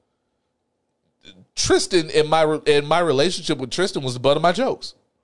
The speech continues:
Even when we were, even when we broke up,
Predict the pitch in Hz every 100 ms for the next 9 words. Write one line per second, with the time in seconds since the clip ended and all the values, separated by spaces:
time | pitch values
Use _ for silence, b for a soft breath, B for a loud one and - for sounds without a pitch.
0 | _ _ _ _ _ _ _ _ _ _
1 | _ _ _ _ _ _ _ _ _ _
2 | _ _ _ _ _ _ - 247 277 269
3 | 269 277 240 226 220 254 269 269 262 262
4 | 262 277 -